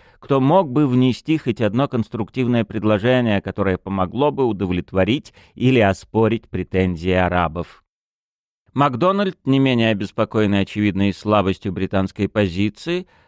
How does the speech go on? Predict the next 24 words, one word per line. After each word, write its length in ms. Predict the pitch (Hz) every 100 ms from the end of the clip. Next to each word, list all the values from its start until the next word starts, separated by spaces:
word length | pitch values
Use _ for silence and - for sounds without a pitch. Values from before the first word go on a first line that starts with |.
| _
также 320 | 131 131 107
обратился 600 | 117 110 110 165 175 - 110
за 140 | 101
советом 500 | - 95 117 110 98
к 20 |
генеральному 640 | 90 95 98 101 101 98
прокурору 640 | - 98 - 92 95 104 123
сэру 480 | - 101 101 107 - _ _
Сомервеллу. 1000 | - 143 131 104 92 90 90 85 92 - _ _ _ -
Однако 420 | 92 110 101 -
после 300 | 104 - 101
ознакомления 840 | 92 95 95 92 98 95 95 95
с 60 | -
соответствующими 960 | 95 - 101 92 - 92 - 92 95
документами 840 | 85 - 98 127 160 - 185 185 - _ _ _
Сомервелл 760 | - 135 123 139 175 208 196
ничем 500 | 123 143 147 - 185
не 100 | 185
смог 440 | 160 - 110 98 107
утешить 480 | - 104 95 92 95
министра 500 | 98 120 139 - 101
по 140 | 95
делам 320 | 87 87 87
колоний. 500 | 90 87 80 82 82